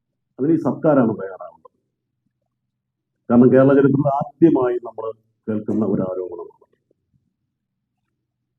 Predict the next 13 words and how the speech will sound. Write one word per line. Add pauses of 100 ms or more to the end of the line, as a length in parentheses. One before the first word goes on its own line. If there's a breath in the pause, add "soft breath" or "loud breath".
(160)
അതുപോലെ (280)
വനംവകുപ്പിൽ
നടക്കുന്ന
അഴിമതികൾ. (920)
ഇന്ന് (220)
ഈ
പത്രമാഫീസിൽ
വന്നിരിക്കുമ്പോൾ (120)
തന്നെ
വയനാട്ടിൽ
നിന്ന്
വരുന്നൊരു
ന്യൂസാണ്.